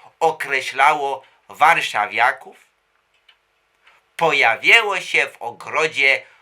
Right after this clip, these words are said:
grubo więcej niż bardzo dużo.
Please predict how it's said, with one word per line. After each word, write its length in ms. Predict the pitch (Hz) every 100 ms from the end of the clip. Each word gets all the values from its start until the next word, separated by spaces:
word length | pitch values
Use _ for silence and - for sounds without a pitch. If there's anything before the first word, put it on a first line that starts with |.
| _
grubo 760 | _ 101 131 127 220 240 190 170
więcej 840 | 127 156 151 135 - 143 139 127 _ _ _
niż 460 | 123 139 123 - - _
bardzo 640 | _ - 143 147 139 139 135
dużo. 380 | 104 90 -